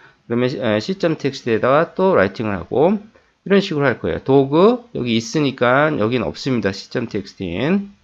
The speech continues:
자, 이런 프로그램을 작성을 할 거예요. 그래서 C 점 T X T는 애초에, 아, 존재하진 않고 이건 프로그램 실행한 결과로서 생기는 것이고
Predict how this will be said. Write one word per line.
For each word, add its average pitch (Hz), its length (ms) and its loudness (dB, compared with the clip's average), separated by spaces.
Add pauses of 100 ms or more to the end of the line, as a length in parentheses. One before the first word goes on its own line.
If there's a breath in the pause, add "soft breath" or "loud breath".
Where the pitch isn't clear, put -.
(1120)
자, - 200 -2 (380)
이런 214 300 6
프로그램을 160 720 2
작성을 120 500 -2
할 185 140 0
거예요. 117 720 2
그래서 117 160 -4
C 226 180 -4
점 220 220 2
T 208 100 0
X 202 160 -8
T는 170 300 0
애초에, 165 540 2 (440)
아, 92 380 -6
존재하진 147 500 2
않고 113 640 2
이건 123 200 -4
프로그램 170 260 -2
실행한 165 440 -2
결과로서 123 440 0
생기는 160 380 -4
것이고 113 560 0